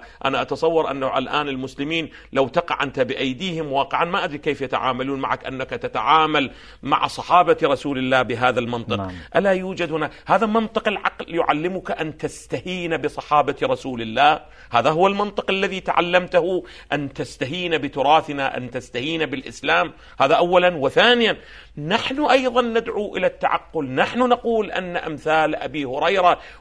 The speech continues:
Speaker 1: هم الذين خربوا تراثنا، هم الذين أفسدوا، هم الذين أدخلوا هذه الإسرائيليات التي تنافي العقل الصريح.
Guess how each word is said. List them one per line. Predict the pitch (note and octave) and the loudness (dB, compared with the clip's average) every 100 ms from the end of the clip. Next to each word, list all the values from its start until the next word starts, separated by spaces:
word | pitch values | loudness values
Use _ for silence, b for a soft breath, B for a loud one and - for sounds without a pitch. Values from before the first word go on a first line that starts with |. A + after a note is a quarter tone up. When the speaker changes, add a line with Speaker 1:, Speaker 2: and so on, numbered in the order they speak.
| - | -6
Speaker 1:
هم | A#3+ C#4+ | -2 0
الذين | A#3+ A#3 A3+ A3 G#3 | 2 2 2 0 -4
خربوا | - - B3 - A3 A3 G#3+ G#3 | -4 2 2 2 2 0 0 -4
تراثنا، | - G3 F#3+ F3+ E3 D#3+ D3+ C#3 | 2 6 8 6 4 2 2 -2
هم | B2 G#3 | -4 -6
الذين | G3+ G3 F3+ F#3+ F3+ | -6 -6 -4 -4 -4
أفسدوا، | E3 A3+ E3 - G3+ G3+ F#3+ C#3 B B D3+ | 0 0 0 -4 -2 0 0 -2 B B 2
هم | G#3+ B3+ | 4 6
الذين | A#3+ A#3 A3 A3 G#3 | 6 6 4 4 0
أدخلوا | G#3 D4 - - A#3+ A#3 G#3+ | 4 2 2 2 4 6 8
هذه | G3 G#3+ G3+ G3 | 8 4 2 -2
الإسرائيليات | F#3+ F#3+ F3+ F#3+ F#3 G3+ G#3 G#3 G3 F#3 - | -2 -4 4 4 4 0 2 4 6 4 2
التي | F#3+ G3 F#3+ F#3+ F3+ | -2 2 0 0 -4
تنافي | F3 F3+ G3 F3+ F3 | -2 2 4 4 2
العقل | D#3+ G#3 A#3 A#3 A3+ A3+ - B - | -2 -2 0 2 4 4 0 B -8
الصريح. | - C#3 B2+ A#2 | -4 -4 -4 -6